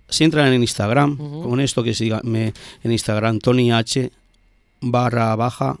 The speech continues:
Speaker 1: oficial, me pueden seguir ahí y ahí están al día con todas mis noticias. Y, muy importante,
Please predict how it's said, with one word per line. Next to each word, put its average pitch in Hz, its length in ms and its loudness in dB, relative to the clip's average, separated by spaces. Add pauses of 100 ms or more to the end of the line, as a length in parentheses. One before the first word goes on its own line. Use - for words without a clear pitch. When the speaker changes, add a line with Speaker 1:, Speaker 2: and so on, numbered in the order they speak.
Speaker 1:
oficial, 123 640 -4 (380)
me 113 140 2
pueden 120 300 2
seguir 107 340 -2
ahí 156 320 -2 (800)
y 104 380 -2
ahí 104 160 -2
están 107 500 -2
al 101 260 -4
día 110 280 0
con 101 200 -6
todas 98 280 -6
mis 92 160 -6
noticias. - 680 -12 (600)
Y, 143 400 2
muy 127 200 2
importante, - 600 -6